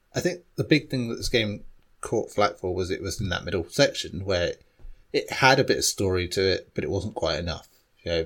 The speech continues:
it had, you know, branching le-, you know, levels that branched out, and you could work your way around and back and all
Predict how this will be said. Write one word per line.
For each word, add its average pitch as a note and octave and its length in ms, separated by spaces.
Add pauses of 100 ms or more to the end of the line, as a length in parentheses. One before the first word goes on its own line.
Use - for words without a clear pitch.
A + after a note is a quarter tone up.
(100)
it - 220
had, F2+ 420 (300)
you A2 120
know, E2+ 140 (320)
branching G#2+ 460
le-, G2+ 200
you G#2 80
know, E2+ 80
levels A2 300
that - 140
branched - 280
out, G#2+ 140
and F#2+ 80
you F#2 80
could F#2+ 160 (460)
work B2+ 240
your A#2 100
way A2 80
around G#2+ 320
and F2+ 100
back - 260
and G#2+ 100
all G#2 180